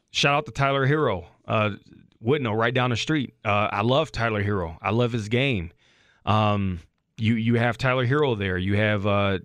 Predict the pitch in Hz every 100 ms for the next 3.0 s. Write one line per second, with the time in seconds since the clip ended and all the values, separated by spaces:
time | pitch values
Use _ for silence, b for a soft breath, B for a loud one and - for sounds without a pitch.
0 | 92 110 123 120 104 131 131 117 90 85
1 | _ _ _ - 110 101 95 92 87 87
2 | 85 85 b b b b b 107 107 104